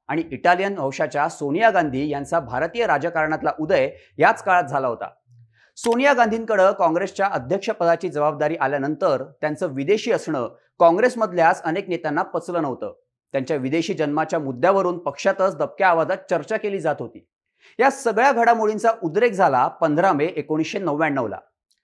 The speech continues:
या दिवशी दिल्लीत काँग्रेस कार्यकारिणीची बैठक आयोजित करण्यात आली होती. यावेळी स्वतः सोनिया गांधींनी त्यांच्या विदेशी असण्याच्या मुद्द्याला हात घातला आणि त्यांनी या मुद्द्यावर कार्यकारिणीतल्या नेत्यांना आपली भूमिका विचारली. सगळ्यात आधी अर्जुन सिंहांनी सोनिया गांधींवर निष्ठा व्यक्त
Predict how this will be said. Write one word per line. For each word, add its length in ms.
या 160
दिवशी 400
दिल्लीत 380
काँग्रेस 380
कार्यकारिणीची 720
बैठक 440
आयोजित 380
करण्यात 280
आली 140
होती. 320
यावेळी 300
स्वतः 420
सोनिया 380
गांधींनी 400
त्यांच्या 360
विदेशी 400
असण्याच्या 400
मुद्द्याला 480
हात 140
घातला 360
आणि 160
त्यांनी 300
या 160
मुद्द्यावर 540
कार्यकारिणीतल्या 760
नेत्यांना 440
आपली 340
भूमिका 380
विचारली. 420
सगळ्यात 380
आधी 180
अर्जुन 320
सिंहांनी 360
सोनिया 360
गांधींवर 420
निष्ठा 280
व्यक्त 300